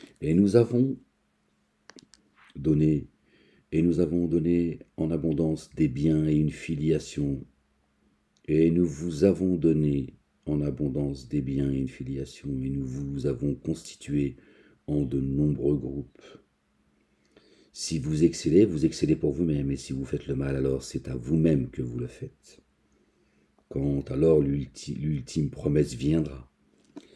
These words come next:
il vous mettra à mal pour entrer dans le temple de manière dont ils étaient rentrés la première fois, et détruire entièrement, entièrement ce qu'ils avaient élevé,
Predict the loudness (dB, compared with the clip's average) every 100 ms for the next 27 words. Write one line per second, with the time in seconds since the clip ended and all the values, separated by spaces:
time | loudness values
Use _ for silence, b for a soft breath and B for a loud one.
0 | B B 0 2 2 4 6 6 4 -6
1 | -6 -2 2 4 4 2 -2 -10 -8 -4
2 | -4 -4 -2 0 0 -2 -4 0 0 0
3 | -8 -6 -4 -2 -2 -2 -2 -4 -6 -6
4 | -8 -6 -8 -6 -6 -6 -6 -10 -10 -12
5 | -12 -12 -14 -18 -18 -20 _ _ _ _
6 | B B B B 2 2 4 0 -2 -2
7 | 0 0 -6 -6 -6 -4 -4 -4 -8 -6
8 | -4 -4 -2 -4 -6 -12 -10 -10 -6 -6
9 | -4 -8 -10 _ _ _ _ _ _ _
10 | _ _ _ _ _ _ _ _ _ -2
11 | -2 -2 -6 -10 -14